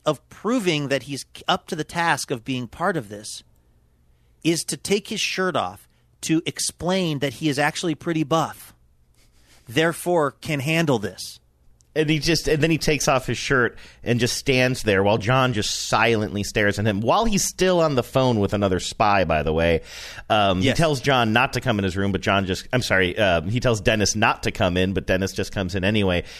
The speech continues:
Speaker 2: Says, "By the way, if you need me, I'm really buff." And John just stares at him,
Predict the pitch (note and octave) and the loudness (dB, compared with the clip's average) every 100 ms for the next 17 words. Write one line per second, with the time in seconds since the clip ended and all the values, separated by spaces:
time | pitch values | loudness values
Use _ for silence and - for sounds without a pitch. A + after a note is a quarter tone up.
0 | - - A#2 G2 - A2 G#2 G#2 A2+ G#2+ | -12 0 0 0 -4 0 2 4 4 2
1 | G#2 G#2+ A2 A2 F2 E2 D#2 E2+ G#2 G2 | 0 2 2 2 2 -2 -2 0 2 2
2 | F#2 F2+ D#2 - - - D#2 D2 D2+ D#2+ | 2 2 0 -2 -10 -12 -12 -8 -8 -6
3 | D2+ - - C#2+ D2+ D#2+ E2+ F#2 E2+ D#2 | -8 -12 -10 -8 -6 -6 -6 -6 -6 -8